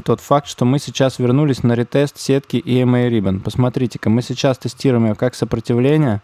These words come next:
и для быков нам очень важно, конечно, ее пробить и удержаться над ней как над поддержкой, чтобы пойти дальше выше.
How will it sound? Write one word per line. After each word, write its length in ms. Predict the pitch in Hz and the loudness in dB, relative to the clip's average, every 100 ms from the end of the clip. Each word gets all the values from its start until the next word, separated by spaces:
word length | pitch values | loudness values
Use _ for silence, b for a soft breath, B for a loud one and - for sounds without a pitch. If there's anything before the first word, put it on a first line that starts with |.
| - | -2
и 400 | 117 120 120 110 | 2 4 4 2
для 220 | 127 117 | 0 0
быков 420 | 120 120 - 151 147 | 2 0 2 2 2
нам 220 | 123 117 | 0 0
очень 360 | - 135 - 139 | 0 -2 0 2
важно, 320 | 135 127 117 | 2 2 0
конечно, 420 | - 110 110 - | 0 0 0 0
ее 140 | 110 107 | 0 0
пробить 400 | 117 117 147 160 | 0 0 0 0
и 100 | 127 | -2
удержаться 540 | 110 117 120 139 - | 0 0 2 0 0
над 160 | 123 117 | 0 2
ней 180 | 127 127 | 0 0
как 200 | 123 - | -2 -2
над 140 | 127 | -2
поддержкой, 640 | - 143 147 98 - 110 110 | -2 0 0 0 -4 -12 -12
чтобы 240 | - 101 - | -8 -6 -2
пойти 260 | 113 - | -2 0
дальше 360 | 104 101 - 104 | 0 0 -2 -4
выше. 360 | 104 - 104 | -4 -4 -8